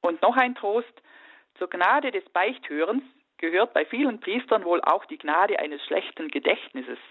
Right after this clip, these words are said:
Welcher Priester merkt sich schon alle Sünden seines Beichtkindes?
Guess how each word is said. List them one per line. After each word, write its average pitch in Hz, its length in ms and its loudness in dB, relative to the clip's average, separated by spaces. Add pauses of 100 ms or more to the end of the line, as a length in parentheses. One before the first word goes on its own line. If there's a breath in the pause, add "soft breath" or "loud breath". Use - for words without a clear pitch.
(1000 loud breath)
Welcher 226 340 4
Priester 196 440 -6
merkt 156 320 2
sich 147 140 -10
schon 143 200 -4
alle 147 280 2 (120)
Sünden 202 360 -12
seines 143 280 0
Beichtkindes? 143 600 -2